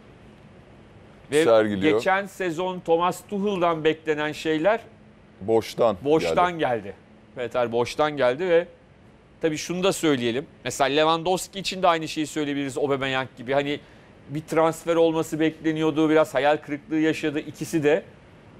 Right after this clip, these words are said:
Speaker 1: Ama yine Lewandowski de gol atıyor ama Lewandowski arada böyle bir zehir bırakıyor. Yani işte şöyle de böyle transfer politikası beğenmiyor ama Aubameyang işine bakıyor ya.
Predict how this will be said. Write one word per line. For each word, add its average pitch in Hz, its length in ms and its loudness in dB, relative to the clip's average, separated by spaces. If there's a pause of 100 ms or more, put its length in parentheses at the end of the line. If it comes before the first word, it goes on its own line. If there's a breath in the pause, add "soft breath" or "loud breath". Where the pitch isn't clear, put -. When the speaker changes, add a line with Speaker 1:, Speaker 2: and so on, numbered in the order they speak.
(120)
Speaker 1:
Ama 196 200 2
yine 226 240 0
Lewandowski 220 600 2
de 226 60 4
gol 208 200 2
atıyor 240 240 2
ama 214 80 2
Lewandowski 202 600 2
arada 190 280 0
böyle 190 200 0
bir 202 180 -6 (200)
zehir 175 320 2 (140)
bırakıyor. 170 360 2
Yani 131 320 0
işte 139 320 -8
şöyle 151 480 0
de 147 120 2
böyle 143 320 2
transfer 147 540 -2
politikası 139 580 -6
beğenmiyor 151 280 0
ama 202 80 0
Aubameyang 220 440 0
işine 233 300 -4
bakıyor 131 300 -2
ya. 139 160 -2